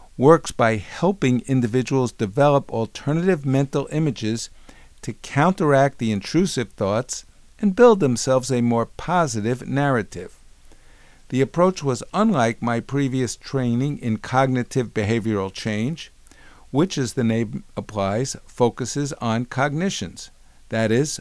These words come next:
thoughts and self-talk. For example, on a cold, rainy morning when you'd rather hit the snooze button,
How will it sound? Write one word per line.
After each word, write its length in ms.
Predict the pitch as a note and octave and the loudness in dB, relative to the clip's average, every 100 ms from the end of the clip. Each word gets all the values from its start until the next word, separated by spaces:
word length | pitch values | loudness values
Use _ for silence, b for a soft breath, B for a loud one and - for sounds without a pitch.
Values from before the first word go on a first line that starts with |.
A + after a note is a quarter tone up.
| - | -14
thoughts 480 | - - A2 A#2 - | -10 0 2 2 -2
and 160 | C#3 | -4
self-talk. 800 | - D#3 E3+ - G2 E2+ - - - - b b b b b | -2 -2 -2 -4 -6 -6 -8 -20 -20 -20 b b b b b
For 140 | - A2 | -4 -4
example, 460 | F#2+ D3+ D#3 A2 | 0 0 0 -2
on 160 | G#2 G#2 | -2 -2
a 40 | |
cold, 480 | - - B2 C#3 A#2+ | -6 -2 2 2 2
rainy 320 | A#2+ B2+ A#2 | 2 2 2
morning 520 | G#2+ C3+ E3+ C#3 B2 | 2 0 0 0 0
when 240 | B2+ A2+ G#2+ | -2 -2 -2
you'd 100 | G2 | 0
rather 340 | G#2+ A#2+ A#2 | 0 0 0
hit 200 | G#2+ A#2+ | -2 -4
the 80 | A#2 | -6
snooze 420 | - C3+ E3+ F3+ | -4 -2 0 -2
button, 480 | - G#2 G#2+ C3 | -2 -2 0 -4